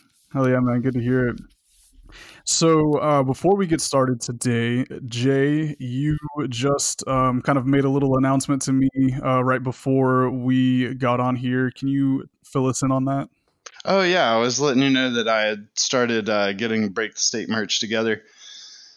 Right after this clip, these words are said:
Speaker 2: so that, uh, we could get some of that on anti state dot net and, uh, start, you know, letting people spread, spread the word about what you're doing here and, uh, build some awareness for the podcast.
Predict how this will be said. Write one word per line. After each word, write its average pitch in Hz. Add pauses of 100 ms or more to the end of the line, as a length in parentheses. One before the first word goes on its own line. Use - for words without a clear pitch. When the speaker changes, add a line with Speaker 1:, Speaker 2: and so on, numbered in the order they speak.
(200)
Speaker 2:
so 131
that, 120
uh, 113
we 127
could 127
get 131
some 131
of 123
that 120
on 117
anti 120
state 113
dot 104
net 123 (280)
and, 117
uh, 107
start, 117
you 139
know, 107
letting 117
people 123
spread, 120
spread 123
the 117
word 120
about 113
what 120
you're 113
doing 117
here 139
and, 110
uh, 107
build 117
some 117
awareness 120
for 131
the 120
podcast. -